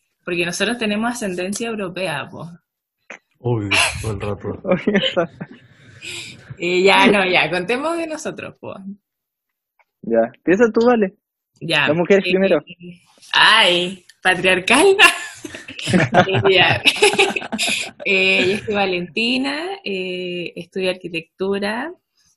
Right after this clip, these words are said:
Speaker 1: y nada, esa es toda mi vida, como que no hago nada más. <laughs>
Speaker 2: Literal, tu
Speaker 1: Ah,
Speaker 2: carrera es
Speaker 1: bueno.
Speaker 2: toda la vida, weona.
Speaker 1: Claro, me gusta la, me gusta la cocina,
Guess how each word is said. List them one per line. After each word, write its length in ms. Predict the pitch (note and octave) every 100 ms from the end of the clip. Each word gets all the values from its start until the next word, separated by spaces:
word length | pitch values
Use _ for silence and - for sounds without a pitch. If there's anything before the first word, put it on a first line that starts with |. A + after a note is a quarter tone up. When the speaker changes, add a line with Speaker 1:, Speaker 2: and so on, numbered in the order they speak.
| _ -
Speaker 1:
y 280 | F3 F3
nada, 240 | F#3 G#3 E3+
esa 160 | F3+ A3
es 80 |
toda 160 | - G3+
mi 120 | G#3+ G3+
vida, 180 | D#3+ D3+
como 180 | E3 D#3+
que 80 |
no 80 | E3
hago 120 | F3+ F#3
nada 180 | F3+
más. 320 | E3+ F3 - - - - - - - - -
<laughs> 600 | - _ _ - - -
Speaker 2:
Literal, 400 | A#2 A#2 A2 A#2
tu 80 | C3
Speaker 1:
Ah, 100 | C3+
Speaker 2:
carrera 200 | B2+ C3
es 40 |
Speaker 1:
bueno. 60 | A#2+
Speaker 2:
toda 100 | A#2+
la 80 | B2
vida, 240 | A2+ G#2 G2
weona. 560 | G2 G2+ G2+ G2 F2+
Speaker 1:
Claro, 400 | - D#3+ D#3 C3 - -
me 200 | F3 F3+
gusta 300 | F3+ A3 B3+
la, 180 | A#3+ A#3 -
me 140 | G#3 F#3
gusta 180 | G3
la 120 | G#3+ G3
cocina, 680 | E3 - G3+ A3+ B3 D#4